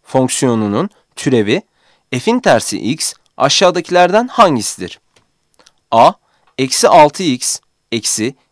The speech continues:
iki bölü kök x. B, üç x artı iki bölü kök x. C, eksi üç x artı kök x. D, bir bölü kök x eksi altı x. E,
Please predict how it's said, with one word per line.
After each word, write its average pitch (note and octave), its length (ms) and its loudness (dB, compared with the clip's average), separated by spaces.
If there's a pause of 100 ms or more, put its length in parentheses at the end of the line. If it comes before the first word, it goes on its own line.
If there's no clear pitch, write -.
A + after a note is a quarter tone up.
(140)
iki G3 260 -4
bölü B2+ 220 2
kök - 280 -4
x. - 360 -8 (480)
B, A#2+ 280 0 (480)
üç A3 200 -4
x G#3+ 220 -2
artı A2 440 -2 (260)
iki F#3+ 260 -4
bölü B2 220 2
kök G2+ 280 -6
x. - 400 -8 (420)
C, A2+ 300 -4 (460)
eksi B2+ 300 -4
üç - 280 -6
x - 240 -6 (120)
artı C3 340 2
kök - 300 -6
x. - 360 -8 (440)
D, A2+ 320 -2 (360)
bir G3+ 240 -2
bölü D3+ 220 2
kök A2 280 -4
x - 340 -6 (260)
eksi A#2+ 300 -2
altı A#2+ 360 2
x. F2+ 420 -8 (480)
E, C#3 200 0